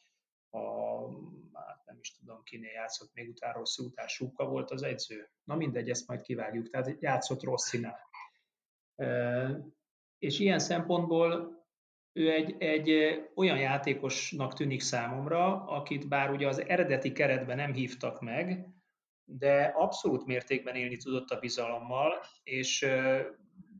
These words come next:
bebizonyította, hogy bizony neki ott van a helye, nagyon is ott van a helye, mert, ö,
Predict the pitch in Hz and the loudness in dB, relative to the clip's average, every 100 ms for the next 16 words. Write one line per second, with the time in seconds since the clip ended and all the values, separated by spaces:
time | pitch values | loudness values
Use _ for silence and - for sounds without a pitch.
0 | - - _ _ _ - 180 135 135 127 | -20 -20 _ _ _ 0 2 2 0 -2
1 | 131 135 131 147 147 147 147 147 147 147 | 0 -2 -2 0 0 0 -4 -4 -4 -4
2 | 147 143 156 156 - 123 131 147 117 117 | -4 -2 0 0 -4 -4 0 0 0 -2
3 | - 143 147 117 113 - 113 - 117 117 | -8 -6 -4 -2 -4 -6 -8 -8 -8 -6
4 | 120 143 156 - - _ _ _ - 131 | -2 0 0 -2 -18 _ _ _ -6 -2
5 | 135 131 - 139 135 135 135 | -2 -2 -2 0 2 2 2